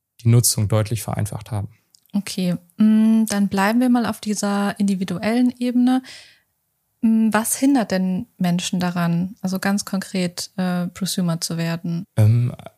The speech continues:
Speaker 1: ja, also ich hatte ja schon angesprochen, die klassischen Prosumer sind EinfamilienhausbesitzerInnen. Ähm,
Speaker 2: Mhm.
Speaker 1: also schön, wenn man ein Einfamilienhaus besitzt mit einer passenden Dach-, Dachfläche.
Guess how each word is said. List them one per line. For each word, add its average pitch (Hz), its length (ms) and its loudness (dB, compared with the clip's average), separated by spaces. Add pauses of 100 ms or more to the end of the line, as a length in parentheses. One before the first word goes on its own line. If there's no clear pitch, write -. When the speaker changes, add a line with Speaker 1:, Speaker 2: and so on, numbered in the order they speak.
(200)
Speaker 1:
ja, 113 280 0
also 104 500 -4
ich 131 160 -6
hatte 127 120 0
ja 120 60 2
schon 107 140 -2
angesprochen, 123 760 2 (160)
die 107 140 0
klassischen 110 520 0
Prosumer 110 440 2
sind 104 180 -2
EinfamilienhausbesitzerInnen. 127 1800 0 (160)
Ähm, - 280 2
Speaker 2:
Mhm. 220 140 -2
Speaker 1:
also 127 440 -4 (460)
schön, 147 480 4
wenn 120 100 0
man 117 140 2
ein 113 60 -2
Einfamilienhaus 123 680 0
besitzt 123 360 0
mit - 100 -2
einer 107 100 -2
passenden 113 360 0
Dach-, 120 340 -2
Dachfläche. 139 640 0